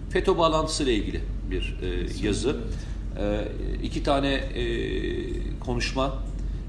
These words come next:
Speaker 1: ve bu konuşmaların arkasından, e, bazı, e, belgelerin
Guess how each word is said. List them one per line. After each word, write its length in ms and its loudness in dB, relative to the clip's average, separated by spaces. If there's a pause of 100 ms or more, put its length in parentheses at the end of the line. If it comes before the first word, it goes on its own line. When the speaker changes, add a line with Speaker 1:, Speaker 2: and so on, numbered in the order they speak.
(120)
Speaker 1:
ve 180 0
bu 60 0
konuşmaların 540 0
arkasından, 500 -2 (160)
e, 200 0
bazı, 400 4
e, 760 -4
belgelerin 520 2